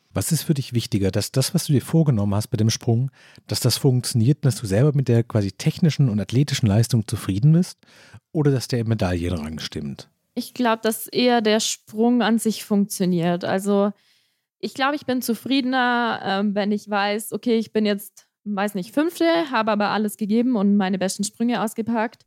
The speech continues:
Speaker 1: Mhm.
Speaker 2: als wenn ich ganz oben stehe und dann denk, "Okay, irgendwie war das jetzt nicht so das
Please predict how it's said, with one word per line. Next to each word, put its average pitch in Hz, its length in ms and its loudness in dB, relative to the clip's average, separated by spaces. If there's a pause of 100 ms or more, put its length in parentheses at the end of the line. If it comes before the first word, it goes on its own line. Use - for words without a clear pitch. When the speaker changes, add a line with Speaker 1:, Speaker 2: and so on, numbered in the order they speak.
(180)
Speaker 1:
Mhm. 107 300 -6
Speaker 2:
als 202 300 -2
wenn 214 160 0
ich 214 440 -6
ganz 214 200 0
oben 220 220 0
stehe 214 240 0
und 202 100 0
dann 196 240 0
denk, 196 300 -2
"Okay, 190 340 -6
irgendwie 202 640 -2
war 190 240 0
das 185 180 -8
jetzt 190 200 -6
nicht 190 240 0
so 180 160 2
das - 420 -6